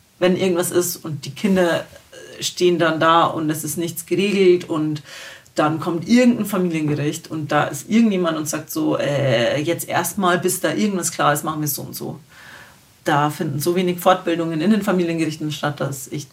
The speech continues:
und quasi Sensibilisierungen, dass ich nicht darauf angewiesen sein möchte,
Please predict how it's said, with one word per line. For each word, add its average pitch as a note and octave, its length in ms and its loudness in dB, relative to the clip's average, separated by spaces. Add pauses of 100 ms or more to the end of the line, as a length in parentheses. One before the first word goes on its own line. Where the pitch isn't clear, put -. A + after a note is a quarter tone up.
und D3+ 260 -2
quasi C#3+ 280 -2
Sensibilisierungen, D3+ 1000 0
dass C#3+ 200 -4
ich D3 180 -4 (800)
nicht G3+ 520 0
darauf D#3+ 380 -2
angewiesen D#3+ 540 0
sein C#3 260 0
möchte, C3+ 460 -2